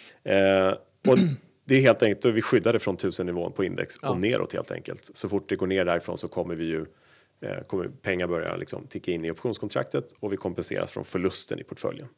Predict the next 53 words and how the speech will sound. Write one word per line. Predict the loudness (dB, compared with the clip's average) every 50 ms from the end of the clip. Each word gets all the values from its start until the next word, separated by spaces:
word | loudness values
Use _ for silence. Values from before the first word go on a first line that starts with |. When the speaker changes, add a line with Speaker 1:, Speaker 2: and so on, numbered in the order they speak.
| _ _ _ _ _ -20 -20 -18 -20 -20 -20 -20 _ _ _ _ _
Speaker 1:
Det | -10 -2
här | 0 2 2
är | 2
ju | 2 0 -2 -6 _ _ _ _
egentligen | _ 2 4 4 4 4 2 2
ganska | 2 2 2 2 0
elementärt, | 0 0 0 0 0 0 0
skulle | -2 -4 -2
jag | -2
vilja | 0 0 0 0
säga. | 0 -2 0 0 -2 -2 -4 -8 -12 _ _
Eh, | -6 -4 -2 -2 -2 -2 -2 -2 -2 -4 -6 -6 -8
Speaker 2:
Absolut, | -8 -4 -2 -2 -2 -2
men | -2 -2
det | -2
skadar | -2 -2 -2 -4 -2 0 -2
inte | -2 -2 -6
med | -8 -8 -8
ett | -10 -10
exempel, | -10 -10 -10 -10 -8 -6 -6 -6
så | -4 0
Speaker 1:
nej, | 2 4 4
men | 4 4
det | 4
är | 4
ju | 2
Speaker 2:
Nej. | 2 2
Speaker 1:
inte | 2 0
det. | -2 -2 -4 -6 -8 -12 -18 _
Det | -8 -2 0 2
gör | 2 2
inte | 2 0 -2 -4
det. | -4 -4 -6 -10 _ _ -20 -20 -20 -20
Och | _ _ 2 6
dessutom | 6 6 6 6 4 4 4 4 6
om, | 6 4 4 2 2
eh, | 4 4 4 4 4 2 0 -4 -10 _ _ _ _ _ _ _ _ _ -20 -20 _ _ _ _ _ _ _ _ _ _
börsen | 2 2 2 4 4 2 4
går | 6 6
upp | 6 4 2 -2
här | -4
istället | -4 -4 -4 -6 -6 -8
då. | -10 -12 -14 -16 _ _ _ _ _ _
Vi | -4 -2
har | -2 -2
skyddat | 2 2 2 2 2 0
oss | -4 -4
för | -2 -2
nedgång, | 0 0 0 0 0 0 -2
men | -2
det | -4 -4
fortsätter | -4 -4 -6 -6 -4 -6 -4 -2 0 0
upp. | 0 -2 -6 -14